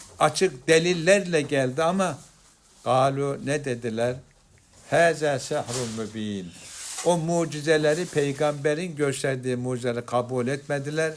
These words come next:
ve dediler ki, "Bu apaçık bir sihirdir." dediler ve peygamberi kabul etmediler. Peygamber Efendimiz'i bildiğiniz gibi öldürmeye kalktılar yani. Değerli kardeşlerim.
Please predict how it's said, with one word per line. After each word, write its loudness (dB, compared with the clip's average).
ve -2
dediler 0
ki, 0
"Bu 0
apaçık 2
bir -2
sihirdir." -2
dediler 2
ve 2
peygamberi 0
kabul 0
etmediler. -2
Peygamber 2
Efendimiz'i -2
bildiğiniz -2
gibi -6
öldürmeye -4
kalktılar 2
yani. -4
Değerli 0
kardeşlerim. -6